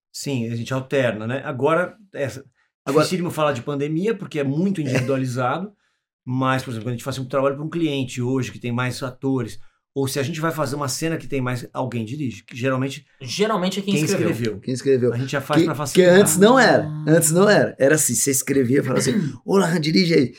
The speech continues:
Speaker 2: Daí ela dirigia. E às vezes a gente começava a falar, "Não, mas não era muito isso que eu tava imaginando
Speaker 3: É,
Speaker 2: quando
Speaker 3: o
Speaker 2: eu
Speaker 3: cara
Speaker 2: escrevi."
Speaker 1: Mas é
Speaker 3: escreveu.
Speaker 1: mara-,
Speaker 2: Aí
Speaker 1: mas
Speaker 2: virou
Speaker 1: é
Speaker 2: uma confusão.
Speaker 1: maravilhoso ter um diretor que não escreveu,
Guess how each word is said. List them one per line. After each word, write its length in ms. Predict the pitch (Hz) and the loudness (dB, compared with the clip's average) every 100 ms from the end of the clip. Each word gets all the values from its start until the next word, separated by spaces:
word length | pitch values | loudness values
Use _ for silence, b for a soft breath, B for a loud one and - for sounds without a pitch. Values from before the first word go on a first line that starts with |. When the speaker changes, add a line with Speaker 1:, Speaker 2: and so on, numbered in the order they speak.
| B - | B 0
Speaker 2:
Daí 220 | 123 139 | 4 4
ela 260 | 147 143 143 | 2 0 0
dirigia. 460 | 139 139 110 98 _ _ _ - | -2 -4 -6 -8 _ _ _ 4
E 140 | 226 | 6
às 200 | 240 139 | 6 8
vezes 460 | 226 220 147 - - - | 10 8 6 -2 -4 0
a 80 | 160 | 0
gente 140 | - | 2
começava 380 | 185 185 175 165 | 0 2 0 0
a 40 | |
falar, 140 | 175 170 | -2 -2
"Não, 100 | 175 | -2
mas 160 | 160 143 | -4 -4
não 120 | 185 | -4
era 120 | 247 | -2
muito 360 | 196 135 131 127 | -2 -2 -2 -2
isso 200 | 117 - | -2 -6
que 60 | 127 | -8
eu 60 | |
tava 200 | - - | -6 -4
imaginando 380 | 123 123 117 - | -2 -2 2 4
Speaker 3:
É, 80 | 165 | 6
Speaker 2:
quando 100 | - | 4
Speaker 3:
o 20 | |
Speaker 2:
eu 40 | - | 4
Speaker 3:
cara 180 | - | 6
Speaker 2:
escrevi." 120 | - 311 | 4 4
Speaker 1:
Mas 0 | |
é 20 | |
Speaker 3:
escreveu. 220 | 302 320 | 4 6
Speaker 1:
mara-, 200 | 285 262 | 6 8
Speaker 2:
Aí 80 | 165 | 8
Speaker 1:
mas 100 | 156 | 8
Speaker 2:
virou 180 | 190 202 | 8 8
Speaker 1:
é 20 | |
Speaker 2:
uma 20 | 190 | 6
confusão. 140 | 190 | 6
Speaker 1:
maravilhoso 640 | 240 202 151 175 170 139 131 | 4 4 2 4 2 0 -2
ter 160 | 170 | -2
um 80 | 151 | -2
diretor 420 | 131 147 139 175 | -2 -6 -4 -6
que 100 | 165 | -4
não 80 | 147 | -6
escreveu, 580 | 127 - 110 127 170 120 | -6 -8 -6 -2 0 -2